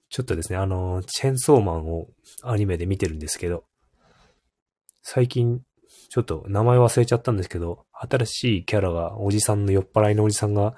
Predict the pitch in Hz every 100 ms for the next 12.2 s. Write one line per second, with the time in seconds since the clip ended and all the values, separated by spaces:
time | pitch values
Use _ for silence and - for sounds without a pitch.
0 | - - - - _ _ - 107 - -
1 | 82 85 _ _ - 98 82 78 95 90
2 | _ 104 95 - - 80 - _ _ _
3 | _ _ _ _ _ _ - 127 120 113
4 | - 85 85 - 80 - - 92 85 82
5 | 80 80 - 92 82 80 85 - - 98
6 | - 82 82 - 90 82 _ _ _ _
7 | _ _ _ _ - 120 117 - - _
8 | _ _ _ _ _ _ _ _ _ _
9 | _ _ _ _ _ _ _ _ _ _
10 | _ _ _ _ _ - - - 98 98
11 | 165 - _ _ _ - _ _ - 104
12 | 98 -